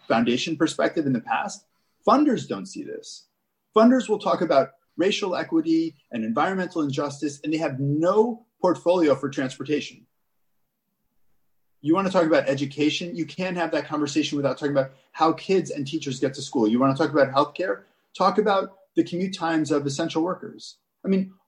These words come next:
all of these things are, are ultimately tied. Again, public transit or transit is not, is, is the lifeblood of, of a city, uh, of a community. And again, I, I, our goal, our shared goal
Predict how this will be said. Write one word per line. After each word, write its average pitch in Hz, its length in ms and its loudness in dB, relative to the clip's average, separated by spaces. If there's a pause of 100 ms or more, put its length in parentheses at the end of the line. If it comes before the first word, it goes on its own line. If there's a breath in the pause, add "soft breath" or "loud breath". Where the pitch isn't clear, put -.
all 220 240 6
of 208 120 4
these 214 220 -4
things 175 240 -2
are, 135 240 0
are 147 200 -2
ultimately 165 500 0
tied. - 340 -4
Again, 135 320 -2 (600)
public 240 280 0
transit 185 480 -2
or 139 60 -2
transit 160 440 -2
is 135 140 -6
not, 156 200 -2
is, 151 180 2
is 143 140 -2
the 143 100 0
lifeblood 170 600 2
of, 131 300 -2
of - 160 -8
a 110 60 -8
city, 143 600 -2 (320)
uh, 143 180 -4
of 135 160 2
a 123 80 2
community. 165 640 0
And 139 360 2
again, 147 400 2
I, 131 140 -4 (100)
I, - 60 -8 (120)
our 180 260 6
goal, 139 460 4
our 139 100 6
shared 143 520 2
goal 113 400 0